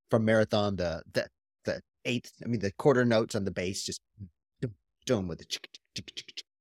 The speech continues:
I love, I love those kinds of beats. And then, uh, like, a lot of the noises that Alex is doing with the guitar, with the harmonics and the wah,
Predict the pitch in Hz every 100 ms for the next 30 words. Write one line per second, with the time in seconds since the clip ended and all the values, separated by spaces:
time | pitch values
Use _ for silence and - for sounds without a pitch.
0 | _ - 101 113 - 117 123 113 117 -
1 | 113 98 90 - 98 - 101 104 104 -
2 | _ - 117 123 113 120 117 117 117 120
3 | 120 113 123 117 110 104 117 110 110 113
4 | 113 107 101 95 - 117 107 107 101 95
5 | - 113 104 104 104 107 107 101 - 82
6 | 85 92 98